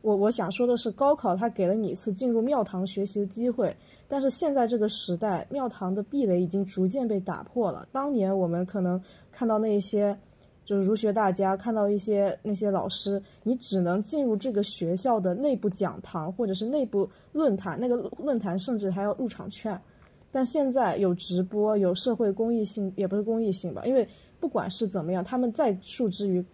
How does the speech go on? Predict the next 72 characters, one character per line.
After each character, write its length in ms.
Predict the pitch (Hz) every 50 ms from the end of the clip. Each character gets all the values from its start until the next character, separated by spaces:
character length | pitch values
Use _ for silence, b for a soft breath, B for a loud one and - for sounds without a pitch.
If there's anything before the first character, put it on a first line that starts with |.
| - -
庙 200 | 226 202 185 170
堂， 200 | - 185 - -
他 100 | - 220
们 160 | 220 226 214 190
也 100 | 196 -
是 160 | 180 - 226
需 220 | - - - 254
要 140 | 277 247 202
流 180 | 185 175 156 160
入 140 | 180 185
社 240 | 180 - - 196 175
会， 260 | 180 - 185 - - - - -
也 160 | - 185 190
不 120 | 190 208 214
是 80 | 220
说 140 | 196 226 214
社 180 | 196 - 208 190
会， 160 | 185 175 - B B B B B
是 120 | - 233
需 140 | - - 285
要 120 | 269 226
流 140 | 190 180 185
入 100 | 208 220
市 180 | 226 - - 285
场 300 | - - - 170 - -
的。 160 | - 156 143 - b b b b b b b b b
只 200 | - 190 196 214
要 180 | 285 330 339
你 120 | 285 208 175
在 200 | - 233 220 220
这 120 | - 269
个 160 | 208 202 196
社 220 | 240 - 277 233 226
会 140 | 247 214
上 160 | 233 220 208 202
生 260 | - - 247 262 277
存， 300 | - - - 175 160 185
你 180 | 196 196 190 196
一 40 | 214
定 200 | 226 339 359 330
是 100 | - 233
需 160 | - - - 226
要 100 | 208 196
流 200 | 185 175 180 185
入 120 | 202 202
市 200 | 190 - 247 226
场 280 | - - 208 160 - -
的。 120 | - - - - b b b b b b b b
然 160 | b 208 220 254
后 80 | 294
目 80 | 349 359
前 240 | 294 - 240 202 214
这 80 | 254
个 120 | 240 233 233
市 160 | - 277 240
场 200 | - 208 190 196
裹 200 | 196 214 185 185
挟 200 | 175 - 185 185
的 120 | 196 214
这 140 | 220 262 247
一 80 | 226 208
帮 280 | 214 214 214 214 214
高 160 | 220 226 233
知 160 | 233 - 233 233
识 80 | 240
分 240 | 233 - 247 220 202
子， 240 | 185 - - - - b b b b b -
他 100 | 254 254
们 140 | 254 247 240
不 120 | - 302
得 200 | 233 202 185 185
不， 280 | 214 247 240 214 156